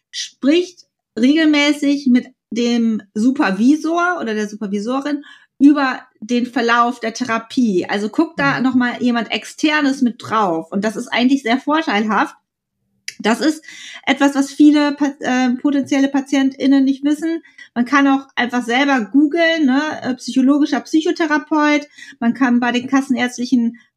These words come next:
Speaker 1: Vereinigungen auf der Homepage gucken. Man kann bei therapie punkt de schauen oder auch zum Beispiel, äh, der D P T V, ähm, hat auch, ähm, eine gute, ähm, Therapieplatzsuche.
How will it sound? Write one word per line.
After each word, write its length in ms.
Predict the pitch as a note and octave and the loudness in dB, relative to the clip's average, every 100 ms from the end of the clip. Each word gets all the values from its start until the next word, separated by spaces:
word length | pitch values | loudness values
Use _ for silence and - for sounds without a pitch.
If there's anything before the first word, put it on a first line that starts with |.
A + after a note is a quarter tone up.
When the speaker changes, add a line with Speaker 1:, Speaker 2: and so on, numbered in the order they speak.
| - | -4
Speaker 1:
Vereinigungen 720 | - B3+ D4+ E4 C#4+ D4+ D4 | 0 2 2 2 2 2 2
auf 140 | C#4 C#4 | 0 0
der 160 | C#4 | -2
Homepage 520 | C#4+ D4 D4 D#4 C#4 - | 0 0 2 0 -2 -4
gucken. 520 | - D4+ C#4+ C#4 C#4 B3+ | -4 -2 2 4 4 2
Man 180 | A#3+ | 0
kann 440 | B3 B3+ B3+ B3 A#3 | 0 2 2 4 2
bei 320 | A3+ A3+ A3 | 2 0 0
therapie 600 | - C4+ - - D4+ D#4+ | -2 -4 -4 0 4 6
punkt 60 | D#4 | 4
de 540 | C#4 D4 C#4+ C#4+ C#4 - | 0 2 2 2 -2 -10
schauen 580 | - C#4+ C#4 C#4 C#4+ C4 | -2 2 4 4 2 2
oder 460 | C4 B3+ B3+ B3+ | 2 2 0 0
auch 140 | C4+ - - _ _ | -2 -4 -20 _ _
zum 120 | C#4 | 0
Beispiel, 600 | B3 C4 C#4 C4 B3+ B3 C4 _ _ _ _ - | 2 2 2 0 2 0 -4 _ _ _ _ -4
äh, 340 | A#3 A#3 A#3+ | 0 2 2
der 120 | A#3 | 0
D 160 | A#3 C#4 | 2 2
P 120 | C#4+ | 2
T 160 | C#4 B3 | 0 -2
V, 600 | - D4 C#4 G#3 F#3+ F#3+ - | 2 2 4 2 0 -4 -4
ähm, 320 | G3+ G#3 A3 | -2 0 -2
hat 160 | A#3 - | -4 0
auch, 480 | A#3 C4+ C4+ - _ - | 2 2 0 -4 _ -6
ähm, 460 | G#3 G3+ G#3 G2+ G3 | -2 0 0 0 -4
eine 260 | G3 G#3 G3 | 0 0 2
gute, 560 | B3 C4+ B3 A#3+ - - | 2 2 2 0 -4 -4
ähm, 340 | G3 G3+ G3+ | -2 -2 -2
Therapieplatzsuche. 1200 | A#3+ G#3 - A#3+ - F3 E3+ - F3 D#3 - G3+ | -4 -4 -2 -2 -2 -4 -4 -6 -6 -4 -10 -10